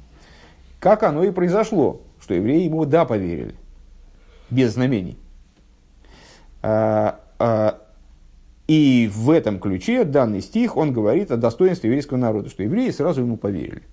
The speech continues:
Потом, значит, они, ну, естественно, характер-то поганый, поэтому они сразу начали, ну, потом скандалить,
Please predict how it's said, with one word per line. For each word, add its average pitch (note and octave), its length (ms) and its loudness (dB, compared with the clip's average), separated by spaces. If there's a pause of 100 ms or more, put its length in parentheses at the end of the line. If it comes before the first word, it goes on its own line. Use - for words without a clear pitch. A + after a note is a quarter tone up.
(140)
Потом, B2 420 -2
значит, G#2 240 -6
они, F#2+ 400 -8
ну, B2 180 -4
естественно, G#2 440 -8
характер-то - 480 -10
поганый, F#3+ 400 -4
поэтому - 360 -8
они F#2+ 140 -8
сразу - 320 -10
начали, G2 440 -10
ну, - 340 -12
потом - 240 -12
скандалить, D#3+ 560 -4